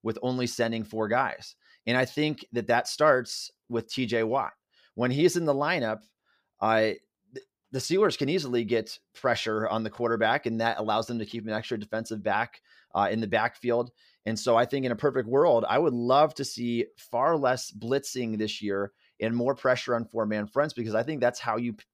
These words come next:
stop passing offenses. If I was a Bengals fan this week, I would be cautiously optimistic considering all of Pittsburgh's injuries that they have right now.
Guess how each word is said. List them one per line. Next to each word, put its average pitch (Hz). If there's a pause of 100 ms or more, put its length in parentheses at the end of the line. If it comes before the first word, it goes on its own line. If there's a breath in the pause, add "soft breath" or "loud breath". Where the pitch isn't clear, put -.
stop 104
passing 110
offenses. - (1300 loud breath)
If 143
I 139
was 147
a 131
Bengals 208
fan 120
this 156
week, 113 (100)
I 123
would 147
be 160 (120)
cautiously 160
optimistic 120 (320)
considering 123
all 113
of 110
Pittsburgh's 107
injuries 135
that 95
they 90
have 131
right 95
now. 82